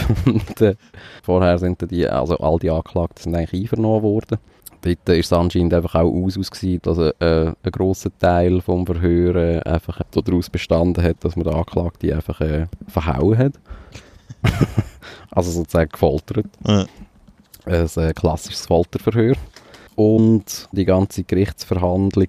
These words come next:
Speaker 1: dann, äh, vor Gericht ist dann mehr oder weniger eigentlich nur gewesen, dass, oder wa-, was eben niedergeschrieben worden ist, sind, äh, eben sozusagen die Anklage, wieso ist er angeklagt worden, das Urteil und die Vollstreckung.
Speaker 2: Mhm.
Speaker 1: Also,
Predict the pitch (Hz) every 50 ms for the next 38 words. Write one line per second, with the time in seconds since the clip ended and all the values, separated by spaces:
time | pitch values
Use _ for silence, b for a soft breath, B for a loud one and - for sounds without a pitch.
0 | - - - 92 90 90 90 90 90 87 87 87 87 85 - 90 87 - - -
1 | 87 90 98 - - - 87 - - - 85 85 85 82 82 82 82 80 82 82
2 | 82 78 80 80 76 76 76 76 - - 80 78 80 78 - - - 82 78 76
3 | 78 78 76 - 78 78 - - - - 76 - - 73 - - 76 71 - 73
4 | 76 73 78 76 76 76 76 78 82 85 - - - 82 80 - 85 82 80 80
5 | 82 - - 80 76 78 - - - - - B B B B B B B B B
6 | B B _ - - 80 76 76 76 73 73 76 73 73 76 76 - - 73 -
7 | 76 73 73 73 - - - - - 73 - - 78 71 78 - - - 117 123
8 | 120 - - - 104 101 95 92 92 92 - - - - - - - - - 87
9 | - 82 85 82 82 85 78 80 80 85 - - - 80 78 78 - - - -
10 | 73 76 76 73 - - 76 73 76 76 - _ _ - - - - _ _ _
11 | _ - - - - _ - 92 92 90 - - - 82 78 78 78 78 78 80
12 | 80 - - 80 80 82 78 - - - 73 69 69 - - - - - - -
13 | - - - - - - - _ _ - 98 95 82 87 87 82 - - - 90
14 | 76 73 76 71 69 71